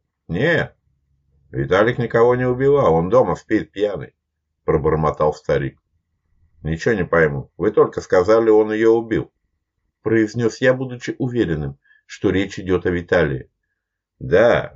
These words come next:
но Галину убил Афанасий", пояснил старик и начал прикуривать сигарету. Его руки сильно тряслись. Две попытки оказались неудачными, и только с третьей сигарета задымилась.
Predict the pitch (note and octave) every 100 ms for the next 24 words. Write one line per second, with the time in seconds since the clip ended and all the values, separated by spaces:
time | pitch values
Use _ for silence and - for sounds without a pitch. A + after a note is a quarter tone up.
0 | - C2 C#2 E2 E2+ G2 G#2 C3+ C#3 C3+
1 | C3+ C3 C#3+ C#3 C3 C3+ C#3 C#3 - -
2 | - _ _ _ _ _ E2 E2 - G2+
3 | F2 - F#2 A#2+ - A#2 B2+ B2+ C3+ A#2+
4 | A#2+ - A2 G2+ G2+ - F2+ E2+ D#2 -
5 | E2 _ _ _ _ G#3 A#3+ A#3+ G#3+ G#3
6 | A3 G3+ F#3 F3 - B2+ B2 _ _ _
7 | - G#2+ F#3 F#3 E3+ F#3 - D#3+ D3+ D3
8 | C3+ D3+ C3 - B2+ A#2 B2+ D3+ - C#3+
9 | C3+ C3+ _ _ - D3 F#3 E3 E3 -
10 | E3 D#3 C3 G#2+ - A2+ A2 A#2+ A#2 G#2+
11 | G2 G2+ G2 E2+ C#2+